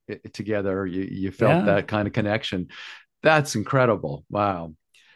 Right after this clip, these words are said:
Speaker 2: Yeah. We've had
Speaker 1: I
Speaker 2: some births. We've had some deaths.
Speaker 1: So you
Speaker 2: We
Speaker 1: become close friends, and, and it's kind of like an extended family almost now.
Speaker 2: Right.
Speaker 1: <laughs>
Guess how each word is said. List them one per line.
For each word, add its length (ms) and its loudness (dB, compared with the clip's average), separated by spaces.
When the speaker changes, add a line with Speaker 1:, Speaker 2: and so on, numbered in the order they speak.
Speaker 2:
Yeah. 320 0
We've 160 4
had 120 6
Speaker 1:
I 20 4
Speaker 2:
some 120 4
births. 500 4
We've 160 -2
had 220 -2
some 240 -4
deaths. 680 -2
Speaker 1:
So 340 4
you 180 10
Speaker 2:
We 80 4
Speaker 1:
become 340 4
close 300 0
friends, 680 0
and, 540 -2
and 260 0
it's 160 -4
kind 220 2
of 100 0
like 160 2
an 100 2
extended 440 2
family 440 2
almost 420 -8
now. 80 -8
Speaker 2:
Right. 540 4
Speaker 1:
<laughs> 60 -16